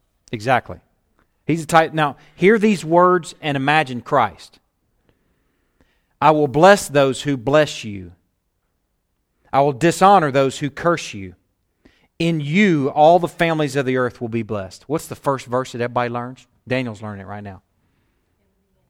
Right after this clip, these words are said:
Well, yeah, that's, that was his first one. But usually, what's the first verse that most kids learn? "For God so loved the world." That's how he loved the world.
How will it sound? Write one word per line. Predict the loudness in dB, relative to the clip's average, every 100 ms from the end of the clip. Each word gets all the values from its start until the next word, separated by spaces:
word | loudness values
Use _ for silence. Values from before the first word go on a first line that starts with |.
| _ _ _ _ _ -4
Well, | 0 0 -2
yeah, | -4 -2 -2
that's, | -4 -6
that | -6 -8
was | -8
his | -14 -16
first | -16 -16
one. | -6
But | -6 -2
usually, | -2 -2 -6 -6
what's | -6 -6
the | -10
first | -12 -10
verse | -10 -10 -12
that |
most | -12 -12 -10
kids | -12 -12
learn? | -16 -18 _ _ _ _ _ _ _ _ _ _
"For | -12
God | 2 4 4
so | 0
loved | 0 0 0
the |
world." | -4 -2 -2 -4 -8 _ _ _
That's | -4 2 4 4
how | 2 0
he | 0
loved | -4 -4
the | -6
world. | -8 -6 -6 -10